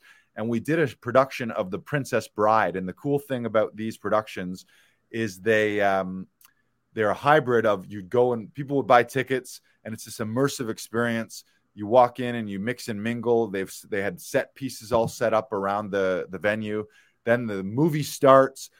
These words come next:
but then they pause the movie, and then the real characters played by us, uh, the actors, come out on stage, and we would reenact the scene, but, like, exactly word perfect,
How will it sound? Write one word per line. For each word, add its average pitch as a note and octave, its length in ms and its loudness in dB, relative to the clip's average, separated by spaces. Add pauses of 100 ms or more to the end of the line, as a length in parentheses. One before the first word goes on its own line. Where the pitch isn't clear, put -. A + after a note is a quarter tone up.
(180)
but A2 100 -12
then A2+ 120 -2
they G#2 120 -2
pause D3+ 440 4
the B2 100 -4
movie, A#2+ 480 0
and G2+ 120 -10
then G2+ 120 -10
the F#2+ 80 -6
real A#2+ 260 -2
characters A2+ 880 0 (180)
played A2 260 0
by G2+ 200 4
us, G#2 420 0 (380)
uh, F#2 140 -2
the F#2 160 0
actors, G#2+ 480 0
come G#2 220 -8
out G2+ 140 0
on F#2 140 -2
stage, G#2 480 -4
and G#2 140 -12
we A#2 120 -2
would G#2 220 -4
reenact A2+ 640 -2
the F#2 80 -12
scene, G#2 580 -8 (460)
but, G#2 220 2
like, G2 200 -4 (520)
exactly C3 640 4
word A2+ 440 0
perfect, A#2 500 -2